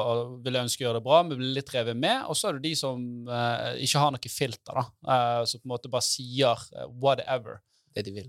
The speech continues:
Speaker 1: Eh, og, og de er jo kanskje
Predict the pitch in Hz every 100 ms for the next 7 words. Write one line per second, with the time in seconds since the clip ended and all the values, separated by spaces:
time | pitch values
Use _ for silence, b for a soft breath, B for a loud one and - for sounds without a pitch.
0 | - 127 120 113 113 113 139 131 127 127
1 | 127 120 - 135 127 123 123 - 190 156
2 | 160 147 139 - 139